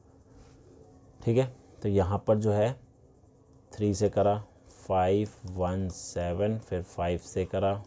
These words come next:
वन वन सेवन और फिर सेवन से करा। तो इन सबको मल्टीप्लाई करेंगे तो हमारे पास कितना आ जाएगा,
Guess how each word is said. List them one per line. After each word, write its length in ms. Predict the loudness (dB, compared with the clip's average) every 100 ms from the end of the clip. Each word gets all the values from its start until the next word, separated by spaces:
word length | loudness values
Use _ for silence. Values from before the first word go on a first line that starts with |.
| -12
वन 360 | -8 -6 -4 -2 -2
वन 340 | -2 -2 -4 -6
सेवन 380 | -6 -4 -2 -2
और 100 | -4
फिर 160 | -6
सेवन 360 | -8 -4 -4 -6
से 140 | -10
करा। 260 | -14 -14 -14 -16 -20 -20 -20 -20 -20
तो 80 | -4
इन 160 | 0
सबको 240 | 2 2 2
मल्टीप्लाई 500 | 2 2 2 2 2
करेंगे 420 | 2 0 0 -4 -8 -20 -20 -10
तो 80 | -4
हमारे 180 | -4 -2
पास 180 | -2
कितना 280 | -2 -2 0
आ 40 | 2
जाएगा, 300 | 4 2